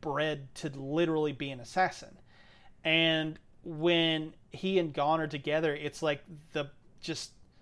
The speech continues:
most fucking wholesome shit, man. Like, it's so fucking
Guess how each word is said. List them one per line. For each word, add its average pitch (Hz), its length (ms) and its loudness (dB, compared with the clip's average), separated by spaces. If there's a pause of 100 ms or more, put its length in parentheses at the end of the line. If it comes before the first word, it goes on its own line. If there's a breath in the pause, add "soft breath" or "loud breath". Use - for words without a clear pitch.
(440 soft breath)
most 165 500 0 (580)
fucking 185 300 2
wholesome 160 540 -2
shit, - 440 -2 (100)
man. 131 340 -10
Like, 143 180 -4
it's - 140 -8
so 170 320 0
fucking 156 680 -4